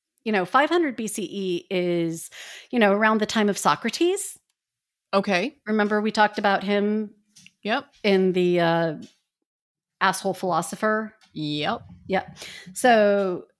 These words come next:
Speaker 1: they also found, uh, it references to a similar cycle that coincides with the nineteen years as early back as Hebrew and Babylonian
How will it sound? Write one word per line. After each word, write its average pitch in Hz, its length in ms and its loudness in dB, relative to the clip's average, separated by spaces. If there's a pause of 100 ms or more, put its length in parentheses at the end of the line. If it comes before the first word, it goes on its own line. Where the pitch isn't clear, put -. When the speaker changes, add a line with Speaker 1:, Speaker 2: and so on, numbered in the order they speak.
(160)
Speaker 1:
they 214 440 0
also 311 560 2
found, 170 720 -4 (320)
uh, 170 560 0 (1120)
it 202 240 0 (480)
references 214 800 0
to 208 220 0
a 196 200 2
similar 190 880 4
cycle 170 680 -4 (420)
that 190 220 0
coincides 214 720 2
with 196 260 -2
the 208 60 -2
nineteen 185 520 0
years 165 500 -4 (200)
as 196 440 4
early 226 240 0
back 233 340 0
as 208 540 2
Hebrew 233 600 -2 (120)
and 208 380 0
Babylonian 214 840 4